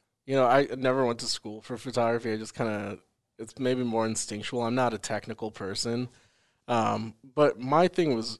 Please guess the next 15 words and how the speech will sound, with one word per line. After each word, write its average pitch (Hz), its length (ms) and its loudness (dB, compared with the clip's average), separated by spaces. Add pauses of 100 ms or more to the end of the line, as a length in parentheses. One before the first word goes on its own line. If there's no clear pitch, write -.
(160)
is 131 200 -2
really 127 400 -2
just 110 180 -4
studying 113 380 -2
the 95 100 -4
light, 95 400 -6
'cause 113 140 -10
I 110 60 0
realized 107 460 -2
how 107 200 -6
much 104 340 -6
lighting 101 640 -6
really 104 300 -6
affects - 360 -8
something. 95 460 -10